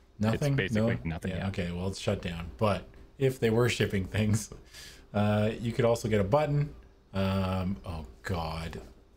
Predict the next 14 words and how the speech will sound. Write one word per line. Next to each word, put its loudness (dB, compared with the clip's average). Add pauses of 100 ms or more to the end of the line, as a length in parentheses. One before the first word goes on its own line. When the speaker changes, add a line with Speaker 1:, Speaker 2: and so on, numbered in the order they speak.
(460)
Speaker 2:
I 2
have -2
no 2
idea 0
what -2
the -2
button -4
says -2
right -2
now. -2
And -2
to -2
be 2
honest, 0